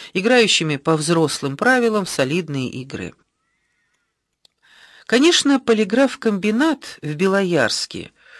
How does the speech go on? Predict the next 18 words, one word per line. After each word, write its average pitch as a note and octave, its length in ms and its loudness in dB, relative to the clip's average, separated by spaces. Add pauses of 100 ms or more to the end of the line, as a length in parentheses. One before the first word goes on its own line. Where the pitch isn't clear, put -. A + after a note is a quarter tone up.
(140)
не D#4+ 140 0
самое B2+ 540 0
большое D#3+ 520 -2
и E3+ 40 -2
прибыльное F#3 500 -2
производство E3 680 -4
Александра F3 580 0
Петровича F3 640 -4
Ястребова, C3 920 -4 (560)
но A3 320 2
денежки F3 520 0
приносит, C#4+ 680 -2 (380)
какие-никакие, D3+ 1200 -2 (560)
и F#3 120 0
главное, D3 840 -2 (260)
работу D3+ 640 -2
людям B2+ 500 -6
даёт. A2 540 -10